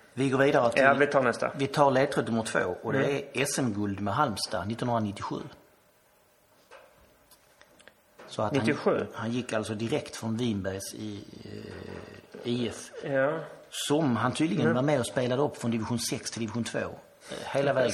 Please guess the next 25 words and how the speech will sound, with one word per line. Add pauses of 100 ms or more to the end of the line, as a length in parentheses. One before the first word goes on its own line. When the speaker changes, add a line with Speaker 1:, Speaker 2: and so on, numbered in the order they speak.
Speaker 2:
Alltså. (360)
Speaker 1:
Innan
han
ju
då
gick
till
Halmstad. (800)
Speaker 2:
Han (500)
tog
S
M-guld
med
Halmstad
nittiosju. (540)
Speaker 1:
Japp. (180)
Speaker 2:
Men
kan
det
vara
Selakovic
då? (280)
Speaker 1:
Nej.
Speaker 2:
Mikael
Svensson?